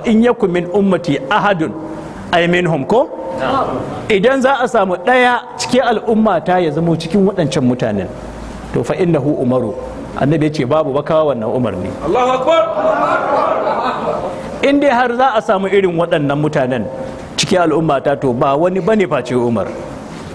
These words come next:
Speaker 1: Hadisi yana Sahihul Bukhari, hadisi na dubu uku da ɗari shida da tamanin da tara,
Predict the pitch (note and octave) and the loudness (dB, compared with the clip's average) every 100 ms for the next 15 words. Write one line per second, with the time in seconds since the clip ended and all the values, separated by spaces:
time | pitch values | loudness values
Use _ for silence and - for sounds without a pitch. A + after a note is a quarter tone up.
0 | - - - - C3+ D#3 F3+ F#3+ E3+ D#3+ | -14 -14 -14 -4 0 2 2 2 2 0
1 | D3+ D#3+ E3+ D3+ C3+ E3+ F3+ D#3+ D3 F3 | 0 0 0 0 0 2 2 0 0 0
2 | E3 D#3+ F3 F3+ F3+ F#3 E3 D3+ D3+ E3+ | 0 0 2 2 2 0 0 2 2 2
3 | F3+ F3+ D#3+ D#3 D3+ C#3 D#3+ F3+ D3+ G3+ | 2 2 0 0 0 0 2 0 2 2
4 | G3 F3+ | 2 0